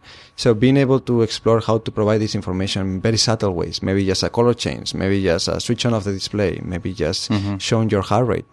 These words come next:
Speaker 1: without
Speaker 2: Mm-hmm.
Speaker 1: making any inference, without saying, "Oh, you are stressed or, "You are angry." uh, let's do something about it." Uh, the idea is to provide that information to the user so the user has the power to behave differently and,
Speaker 2: Mm-hmm.
Speaker 1: and use the information in meaningful ways.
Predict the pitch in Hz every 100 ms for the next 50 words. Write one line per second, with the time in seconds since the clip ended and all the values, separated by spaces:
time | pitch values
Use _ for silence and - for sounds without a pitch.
0 | - - 104 95 95 104 104 107 104 98
1 | 104 120 90 82 92 - 87 87 - -
2 | 92 90 73 104 95 85 82 - 113 98
3 | - 82 78 80 - - 92 80 76 113
4 | 101 78 - - - - _ - 90 85
5 | 98 95 107 117 113 90 82 82 85 -
6 | - - - _ 92 92 87 - 104 104
7 | 120 113 - 110 101 95 92 90 - _
8 | - 117 120 123 117 110 104 107 107 -
9 | 98 147 143 113 98 92 117 135 101 -
10 | 98 95 - 95 104 92 92 - _ 98
11 | 90 90 90 92 104 95 92 - 101 104
12 | 92 - - - - - 92 90 85 110
13 | 107 92 98 98 95 85 85 90 85 92
14 | 92 - 85 80 85 -